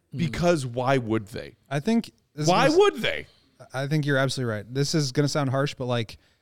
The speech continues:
Speaker 3: because A K has now brought up a couple times, like, when, when we made the moves for Vooch and Tamar,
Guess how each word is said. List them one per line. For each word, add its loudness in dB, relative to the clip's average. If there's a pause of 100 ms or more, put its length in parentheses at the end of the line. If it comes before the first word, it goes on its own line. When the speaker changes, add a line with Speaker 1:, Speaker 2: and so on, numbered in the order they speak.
(580)
Speaker 3:
because -2 (420)
A -2
K 2
has 0
now 0
brought -2
up -4
a -8
couple -4
times, -4
like, -14
when, -10
when -8
we -2
made 0 (280)
the -8
moves -2
for -8
Vooch -4
and -10
Tamar, -4